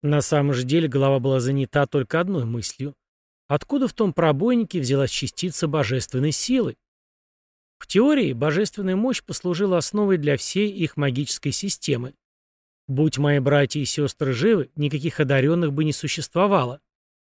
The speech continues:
Но внутри них была измененная энергия, практически несовместимая с моим осколком искры.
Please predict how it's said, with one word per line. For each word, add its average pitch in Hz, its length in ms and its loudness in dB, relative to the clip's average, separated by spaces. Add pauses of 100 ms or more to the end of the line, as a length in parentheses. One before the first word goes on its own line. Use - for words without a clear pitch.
(280)
Но 147 160 4
внутри 151 360 4
них 151 220 0
была 147 260 4
измененная 156 520 0
энергия, 180 520 0 (440)
практически - 520 0
несовместимая 190 840 0
с - 120 -4
моим 139 260 0
осколком 143 600 0
искры. - 380 -4